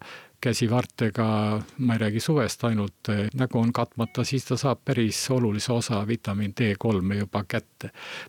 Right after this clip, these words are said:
Paraku on aga see selline, et Eestimaa piirkonnas, noh, võttes arvesse, kui palju päikest üldse on, ja teiseks selline geograafiline asukoht ja päiksekiirde langemise nurk on nii natuke keerulisem minna, aga ma luban, et ma ei lähe keerulisemaks,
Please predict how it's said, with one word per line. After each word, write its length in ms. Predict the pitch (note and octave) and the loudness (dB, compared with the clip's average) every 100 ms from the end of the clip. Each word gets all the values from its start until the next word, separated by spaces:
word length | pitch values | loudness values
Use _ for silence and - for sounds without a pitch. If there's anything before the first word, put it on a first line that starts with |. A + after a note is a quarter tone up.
| - | -2
Paraku 480 | C3+ C#3 A2+ - A2+ | 0 0 -2 0 0
on 200 | A2 A2 | 2 2
aga 280 | A2 A2 | 0 0
see 200 | G#2+ A#2+ | 0 -2
selline, 500 | - D#3 C#3 G2+ G2+ | 0 2 2 2 0
et 100 | F#2+ - - | -2 -6 -4
Eestimaa 640 | B2+ C#3+ B2+ - G#2 G2 | 2 2 2 0 0 0
piirkonnas, 840 | G2 A2+ G#2+ - G#2+ F#2+ F#2 - - | 2 0 0 0 0 0 -2 -4 -4
noh, 180 | A#2 A#2 - C3 | -4 -4 -8 -8
võttes 380 | A2+ - F#2+ | -6 -6 -4
arvesse, 400 | A#2 G2+ G2+ - | -2 -2 -6 -6
kui 140 | - A#2 | -2 0
palju 220 | A2+ G#2+ | 2 2
päikest 400 | A#2 G#2+ B2+ - | 2 0 -2 0
üldse 320 | C3 - A#2+ G#2+ A#2+ - | 0 0 0 0 -2 -2
on, 240 | A2+ G#2+ F#2 - - - | 2 2 0 -4 -10 0
ja 200 | A#2+ A2 | 2 4
teiseks 560 | B2+ A#2+ F#2+ G2+ - - | 4 4 2 0 0 0
selline 380 | B2 A#2 G#2 G2+ | 2 2 0 0
geograafiline 880 | G#2+ G2+ A#2 - - G#2 G#2+ G#2 G#2 | 0 0 0 0 0 0 2 0 2
asukoht 720 | B2 B2+ G2+ A2+ G2+ - B2 | 0 0 0 0 0 -2 0
ja 260 | A2 G#2+ | 2 0
päiksekiirde 1500 | G2+ A#2 A2 - A#2 G#2 G2 - - - - - A#2+ A2 A2+ B2+ | 0 0 0 0 0 0 -2 -8 -12 -14 -8 0 2 2 0 0
langemise 520 | A#2+ A#2+ G2+ G2 C3+ | 2 2 0 0 2
nurk 360 | C3 B2 - F#2+ | 4 2 0 -6
on 80 | |
nii 180 | F#2 G2 | -4 -4
natuke 320 | G2+ - A#2 | -6 -4 -6
keerulisem 480 | G#2 C3 F#2+ - G#2+ | 0 0 0 -2 -4
minna, 160 | G2 G2+ F#2 | -4 -4 -2
aga 80 | |
ma 100 | G#2+ | 0
luban, 280 | A2 G#2 F#2 | 2 0 -2
et 160 | F#2+ - | -4 -2
ma 100 | G2+ | 0
ei 80 | A2+ | 2
lähe 160 | A2+ | 2
keerulisemaks, 720 | F#2 G2 G2 - A2+ G2+ - | 2 0 0 -2 -2 -2 -4